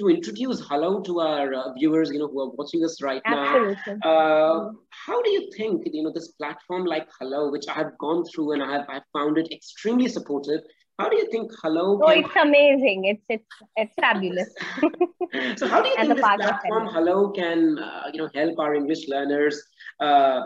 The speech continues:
Speaker 1: grasp the most out of it? And, and how is it going to help them,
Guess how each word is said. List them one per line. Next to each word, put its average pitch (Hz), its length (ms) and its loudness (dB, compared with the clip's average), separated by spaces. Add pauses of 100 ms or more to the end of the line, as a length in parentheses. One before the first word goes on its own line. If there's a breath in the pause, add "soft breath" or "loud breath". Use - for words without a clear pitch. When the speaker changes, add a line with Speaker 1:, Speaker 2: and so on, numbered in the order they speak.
(120)
Speaker 1:
grasp 196 520 -2
the 151 80 2
most 180 260 -2
out 143 180 -2
of 139 180 -6
it? - 120 -16 (160)
And, - 120 -16
and 143 180 -10
how 190 280 2
is 160 60 -2
it 165 140 -2
going 165 220 2
to 180 180 -4
help 143 240 -4
them, 123 300 -6